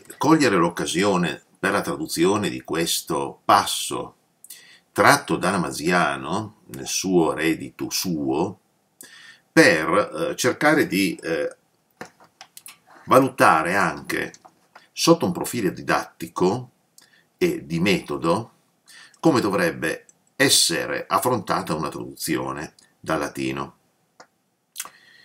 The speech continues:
Queste due riflessioni, eh, riguardano due momenti ben precisi.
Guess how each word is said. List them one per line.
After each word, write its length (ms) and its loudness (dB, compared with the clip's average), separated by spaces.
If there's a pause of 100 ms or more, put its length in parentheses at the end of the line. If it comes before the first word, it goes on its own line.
(320)
Queste 380 8
due 200 6
riflessioni, 880 0 (1300)
eh, 420 0 (540)
riguardano 840 2 (880)
due 260 12
momenti 400 4
ben 180 0
precisi. 720 -8